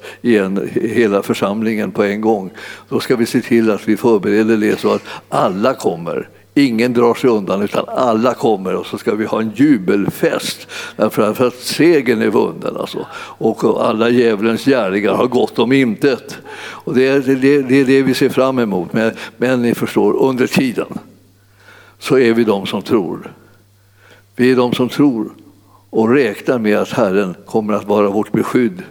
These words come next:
vår räddning, vår hjälp, vår kraft. Och i, i alla olika situationer som vi kan, kan, kanske kommer att hamna i, som är saker som vi inte har önskat,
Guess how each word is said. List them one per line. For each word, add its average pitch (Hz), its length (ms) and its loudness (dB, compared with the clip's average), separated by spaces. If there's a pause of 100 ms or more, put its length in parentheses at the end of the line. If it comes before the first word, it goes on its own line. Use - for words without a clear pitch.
(180)
vår 107 160 0
räddning, 104 480 -2
vår 104 160 0
hjälp, 104 380 0
vår 101 140 -4
kraft. - 420 -2 (120)
Och - 400 -4
i, 139 260 2 (320)
i 143 140 4
alla 143 480 0
olika 117 420 2
situationer 107 640 -2
som 123 300 -2
vi 117 100 0
kan, 113 360 -4
kan, 120 240 -2 (180)
kanske 113 340 -2
kommer 104 300 0
att 104 140 -2
hamna 113 420 0
i, 101 200 -2
som 110 220 0
är 135 100 2
saker 160 360 0
som 160 160 0
vi 165 100 2
inte 143 180 0
har 139 80 4
önskat, 120 420 -2